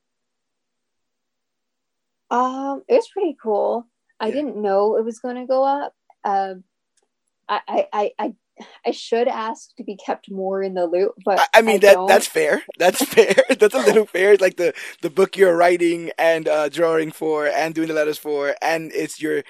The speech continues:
Speaker 2: uh, comic debut, doing all of this in
Speaker 1: <laughs>
Speaker 2: one. I, maybe, maybe, uh, knock on the door a little bit. Let me know what's going on.
Speaker 1: Yeah.
Speaker 2: That makes sense.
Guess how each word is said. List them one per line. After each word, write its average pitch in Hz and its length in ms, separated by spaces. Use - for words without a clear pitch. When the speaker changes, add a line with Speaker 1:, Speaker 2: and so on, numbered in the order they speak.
Speaker 2:
uh, 147 340
comic 151 320
debut, 147 320
doing 151 220
all 151 260
of 135 100
this 147 180
in 143 140
Speaker 1:
<laughs> 143 40
Speaker 2:
one. 135 300
I, - 160
maybe, 311 400
maybe, 240 380
uh, 202 200
knock 185 260
on 170 80
the 165 60
door 151 220
a 131 40
little 131 180
bit. 120 280
Let 147 140
me 151 80
know 139 180
what's 139 160
going 127 220
on. - 80
Speaker 1:
Yeah. 214 300
Speaker 2:
That 196 100
makes 156 220
sense. - 260